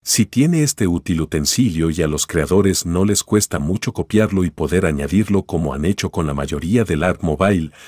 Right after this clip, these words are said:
aparte de los utensilios también se espera nuevas criaturas como el Tilacoleo y el Yutiranos. Estas dos criaturas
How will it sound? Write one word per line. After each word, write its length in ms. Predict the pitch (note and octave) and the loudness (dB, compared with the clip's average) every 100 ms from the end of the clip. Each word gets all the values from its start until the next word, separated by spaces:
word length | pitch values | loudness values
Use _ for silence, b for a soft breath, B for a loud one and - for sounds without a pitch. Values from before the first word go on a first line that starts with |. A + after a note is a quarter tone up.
| B | B
aparte 500 | G2+ - C3 D3 D3 | -4 0 0 2 0
de 140 | C#3 | 0
los 180 | A#2+ - | 0 0
utensilios 680 | G#2 F2 D2+ C3+ C3+ C3 - | -2 -2 0 0 0 0 -2
también 380 | E2 C#2+ F#2 A#2+ | -4 -2 0 0
se 140 | - | 0
espera 400 | G2 - G#2 G2+ | -2 0 0 0
nuevas 400 | D2+ G2+ A#2+ - | 0 0 0 -2
criaturas 640 | - D#2 C2+ G#2+ B2+ A#2+ - | -2 -4 -2 0 2 0 -2
como 260 | F#2 D#2+ | -4 -4
el 80 | D2 | -4
Tilacoleo 680 | - D#2+ D2 D#2 F#2 G#2+ G2+ | -2 -2 -2 0 4 4 2
y 120 | F#2 | 0
el 100 | E2+ | -2
Yutiranos. 640 | F2 - D#2 F#2+ A#2+ G#2 G#2 | -4 -4 0 2 2 0 0
Estas 360 | - F#2+ E2 | -2 -2 0
dos 220 | G2+ A2+ | 2 0
criaturas 720 | - G2 F2 F2+ C#2+ C2 - | 2 0 2 0 -2 -6 -8